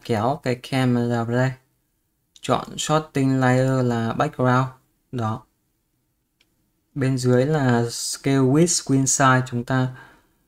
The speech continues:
đưa nó về, ờ, Scale, ờ, Match, Match theo cái height. Và X một không tám không, Y một, à, Y một chín hai không. Đó, như này.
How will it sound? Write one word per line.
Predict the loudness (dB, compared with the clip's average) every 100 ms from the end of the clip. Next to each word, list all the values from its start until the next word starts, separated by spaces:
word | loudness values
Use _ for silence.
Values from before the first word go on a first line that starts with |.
| _ _ -4
đưa | 0 2 2
nó | 0 0 -2
về, | 0 2 2 0 -2 -6 -12 _ _ _ _ _ _ _ -6
ờ, | -4 -2 -2
Scale, | -2 -4 -2 0 2 0 0
ờ, | 2
Match, | 4 4 2 -6 -20 -2
Match | 2 2 0 -16 -18 -6
theo | -4 -2
cái | -2 -2
height. | 0 0 0 -4 -20 _ _ _ _ _ _ _ _ _ _ _ -10
Và | -2 0 0 0 -4 -8 -2
X | 0 0 -8 _
một | -2 -2 -2 -6 -4
không | -2 -2
tám | -2 -4 -4
không, | -2 0 0 -2 -8 _ _ _ _ -2
Y | 2 2
một, | 2 0 -4 _ -6
à, | -2 0 -2 -4
Y | 0 2
một | 2 -2
chín | -4 -2
hai | -2 -4
không. | -2 -2 -4 _ _ _ _ -4
Đó, | -2
như | 0 0
này. | -4